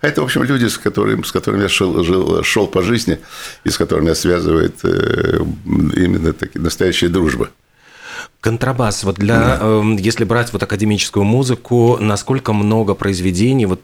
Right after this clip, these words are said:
Speaker 2: э, написано, э, где с-, контрабас солирует?
Speaker 1: Ну.
Speaker 2: Э, если вот, ну, вот я к тому, что вот если здесь где развернуться.
Speaker 1: Ну, вы понимаете, что дело, конечно, для репертуара меньше, чем, чем для скрипки,
Speaker 2: Мгм.
Speaker 1: альта и виолончели и, и т.д. Это уже где-то внизу.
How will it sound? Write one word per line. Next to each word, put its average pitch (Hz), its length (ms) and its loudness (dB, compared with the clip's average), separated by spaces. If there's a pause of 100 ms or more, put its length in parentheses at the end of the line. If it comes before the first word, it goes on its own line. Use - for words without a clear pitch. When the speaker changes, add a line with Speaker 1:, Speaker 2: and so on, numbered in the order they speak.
Speaker 2:
э, 98 200 2
написано, 98 540 0
э, 95 420 -6
где 101 300 2
с-, - 140 -8
контрабас 95 460 -2
солирует? 82 600 0 (260)
Speaker 1:
Ну. - 260 2
Speaker 2:
Э, 104 40 0
если 120 260 0
вот, 117 180 0
ну, 139 120 2
вот 123 200 -2
я 123 80 2
к - 80 -8
тому, 127 220 0
что - 180 0
вот 113 200 0
если 120 680 4
здесь 101 280 -2
где 110 160 0
развернуться. 101 680 -2 (400)
Speaker 1:
Ну, 110 80 0
вы 117 100 0
понимаете, 127 360 2
что 98 80 2
дело, 87 140 2
конечно, 104 500 0
для 80 420 2
репертуара 85 520 2
меньше, 92 360 2
чем, 73 300 0
чем 73 260 0
для 73 560 2
скрипки, - 520 -2
Speaker 2:
Мгм. 98 200 0
Speaker 1:
альта 95 380 2
и 104 120 0
виолончели 92 600 2
и, 87 140 4
и 90 200 2
т.д. 85 280 0
Это 71 180 -2
уже 80 160 0
где-то 76 280 -2
внизу. 78 240 0